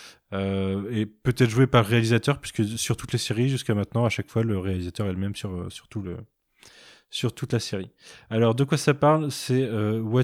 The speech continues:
if the world lost its mightiest heroes ? Et si le monde avait perdu ses, euh, plus puissants héros ?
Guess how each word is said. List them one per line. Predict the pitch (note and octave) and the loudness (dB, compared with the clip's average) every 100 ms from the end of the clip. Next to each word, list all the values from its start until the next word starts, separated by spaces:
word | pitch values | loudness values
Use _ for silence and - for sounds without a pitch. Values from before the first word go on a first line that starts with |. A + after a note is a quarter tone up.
| - | 2
if | D#3 B2+ | -4 0
the | |
world | A#2 B2 A#2+ | 2 4 2
lost | A2 A#2+ A#2 - | 2 0 -2 -8
its | B2 - - | -10 -8 -2
mightiest | A#2 - - B2+ A2+ - | -2 -2 -2 -2 -2 -6
heroes ? | A#2 G#2 C3 C3 | -4 0 -2 -2
Et | A2 | -6
si | F#2 - | -6 -4
le | A2+ G2+ | -2 -2
monde | A2+ G2+ | -2 -2
avait | F#2 | -2
perdu | F#2+ F#2 G#2+ | -4 -6 -12
ses, | - G2 F#2 | -10 -6 -6
euh, | F2+ - - - _ | -8 -12 -20 -20 _
plus | - G2+ | -12 -12
puissants | - G#2 - A2 F2+ | -8 -6 -2 -2 0
héros ? | G2 F#2+ B2 | -2 -2 -8